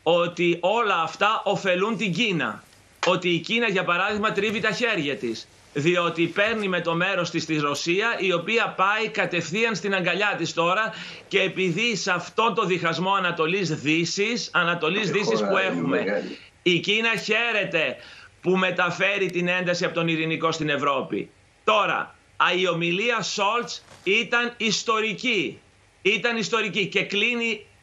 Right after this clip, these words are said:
Speaker 1: ένα κεφάλαιο μεγάλο της μεταπολεμικής ιστορίας της Γερμανίας, την οδηγεί σε στρατηγική αφύπνιση. Αυτή η απόφαση για εκατό δισεκατομμύρια πρόσθετους εξοπλισμούς δείχνει ακριβώς το κόστος των κινήσεων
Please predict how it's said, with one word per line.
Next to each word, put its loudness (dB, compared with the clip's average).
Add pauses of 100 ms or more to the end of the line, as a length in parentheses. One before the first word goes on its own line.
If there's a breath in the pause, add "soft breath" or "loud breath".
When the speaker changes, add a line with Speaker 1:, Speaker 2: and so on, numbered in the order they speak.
(160)
Speaker 1:
ένα 0
κεφάλαιο 0
μεγάλο 0
της -4
μεταπολεμικής -2
ιστορίας 0
της -2
Γερμανίας, -2 (380 loud breath)
την 2
οδηγεί 0
σε -2
στρατηγική 0
αφύπνιση. -2 (280 loud breath)
Αυτή -2
η 0
απόφαση -4
για -2
εκατό -2
δισεκατομμύρια -2
πρόσθετους -2
εξοπλισμούς -6 (360 loud breath)
δείχνει 0
ακριβώς -2
το 0
κόστος 0
των 2
κινήσεων -2